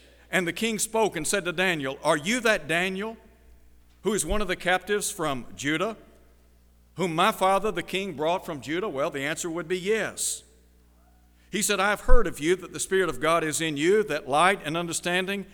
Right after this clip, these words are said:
and excellent wisdom are found in him." You think about the reputation that Daniel had. He said, "I've heard of you that you can give interpretations and explain enigmas.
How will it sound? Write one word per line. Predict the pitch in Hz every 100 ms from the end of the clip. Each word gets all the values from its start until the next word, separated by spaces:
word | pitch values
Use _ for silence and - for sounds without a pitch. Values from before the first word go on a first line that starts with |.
| -
and | - 147 143 -
excellent | 180 226 - 226 220 175
wisdom | 160 139 - 127 139 156 - - _ _ _ _
are | 123
found | - 151 147
in | 151 139
him." | 135 120
You | 143
think | 196 180
about | 180 165
the | 147
reputation | 170 170 156 170 160 143 120
that | 120 - - - - _ _ _
Daniel | 113 160 156 143
had. | 147 151 113 92 - - _ - - - _ - - _ _ _ _ _ _ _ _ _
He | 180
said, | 185 185
"I've | 147 165
heard | - 233
of | 208
you | 151 196 196
that | 165
you | 156
can | 196 175
give | 170 180
interpretations | 165 190 196 190 202 190 - 135 113
and | 143 113 - -
explain | - - - 196 190
enigmas. | 180 165 175 196 147 120 90 - -